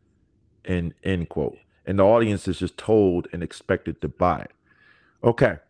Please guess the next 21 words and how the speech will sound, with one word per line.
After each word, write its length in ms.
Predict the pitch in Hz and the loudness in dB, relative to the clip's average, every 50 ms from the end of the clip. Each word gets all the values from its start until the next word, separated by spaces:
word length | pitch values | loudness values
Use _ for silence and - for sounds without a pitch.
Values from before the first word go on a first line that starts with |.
| _ _ _ _ _ _ _ _ _ _ _ _ _ | _ _ _ _ _ _ _ _ _ _ _ _ _
The 140 | - 110 135 | -4 -2 -2
audience, 840 | - - 151 175 196 196 160 131 127 139 - - - - _ _ _ _ _ _ _ _ _ _ | 2 2 2 2 2 0 -2 -6 -10 -12 -14 -20 -20 -20 _ _ _ _ _ _ _ _ _ _
you 280 | - 143 139 147 143 127 113 - | -20 -20 -10 -10 -10 -10 -10 -14
have 260 | - 139 135 - _ | -18 -18 -18 -18 _
to 100 | _ 127 | _ -10
think 380 | 113 - _ - 147 165 - - | -10 -8 _ -8 -8 -8 -8 -8
a 40 | 131 | -4
little 220 | 120 110 92 85 78 | -2 -2 -2 -2 -4
bit. 280 | - 90 85 76 - - | -6 -6 -6 -6 -8 -12
I'm 120 | 95 92 | -16 -18
sorry. 640 | - - - - 123 127 120 92 80 76 78 78 - _ _ _ _ _ _ _ _ _ _ _ _ _ _ _ | -18 -18 -8 -6 -2 0 0 0 -2 -4 -8 -14 -16 _ _ _ _ _ _ _ _ _ _ _ _ _ _ _
He 240 | - - 175 175 | -6 -2 -2 -2
literally, 680 | 143 135 123 123 127 135 160 170 170 151 127 117 107 101 | -2 -2 -4 -4 0 2 2 4 4 4 4 4 2 2
this 280 | 95 85 131 156 156 - | 0 0 -2 -2 -2 -4
Kang 500 | - - - 139 123 113 107 101 101 98 | -10 -10 -6 -4 -4 -4 -4 -4 -4 -4
that 160 | 98 95 - | -4 -4 -2
we 160 | 82 104 101 | -4 -6 -8
see 480 | 90 - - - 110 98 90 85 85 80 | -8 -10 -10 -8 -6 -4 -4 -4 -4 -2
as 220 | 85 92 87 82 | -2 -2 -4 -4
the 120 | 80 92 90 | -6 -8 -8
main, 360 | 85 90 98 98 98 95 76 | -6 -4 -6 -6 -6 -6 -10